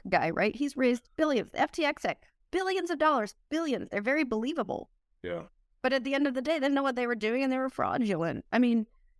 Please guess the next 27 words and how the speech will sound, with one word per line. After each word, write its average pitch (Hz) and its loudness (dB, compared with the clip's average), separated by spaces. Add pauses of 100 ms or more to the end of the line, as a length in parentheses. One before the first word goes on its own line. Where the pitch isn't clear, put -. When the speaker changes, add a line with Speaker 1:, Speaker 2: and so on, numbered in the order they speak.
Speaker 1:
so 254 2 (300)
yes, 226 2 (120)
for 226 2
sure, 190 0 (720)
people 233 2
trust - 0
me. 233 2 (720)
With 220 -2
that 214 4
comes 214 0
huge 202 -2
responsibility. 175 -4 (840)
Speaker 2:
No 95 2
pressure. 135 4 (200)
No 135 -2
pressure. 185 0 (240)
Speaker 1:
It's - -20 (160)
so 269 4
much 240 4
pressure, 214 2
and 190 2
if 190 -2
people 247 0
don't 208 0
feel 262 2
the 302 -2
pressure, 330 0